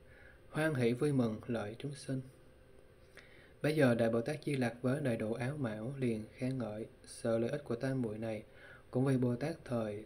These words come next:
tương lai mà thọ trì đọc tụng tam muội này sẽ được hoan hỷ, vì nó giúp thêm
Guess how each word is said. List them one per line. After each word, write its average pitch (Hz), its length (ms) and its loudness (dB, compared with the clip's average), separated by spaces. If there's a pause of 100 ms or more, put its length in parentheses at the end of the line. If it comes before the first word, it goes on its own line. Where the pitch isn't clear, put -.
tương 127 320 2
lai 127 260 2
mà 113 200 -2
thọ 110 200 -4 (120)
trì 113 240 0 (120)
đọc 117 120 -4 (120)
tụng 104 280 -2
tam 123 180 -2
muội 113 120 -2
này 113 220 -2 (480)
sẽ 123 200 0
được 120 220 2
hoan 139 200 -2
hỷ, 120 340 -2 (460)
vì 123 120 6
nó 117 200 4
giúp 156 280 0
thêm 127 380 2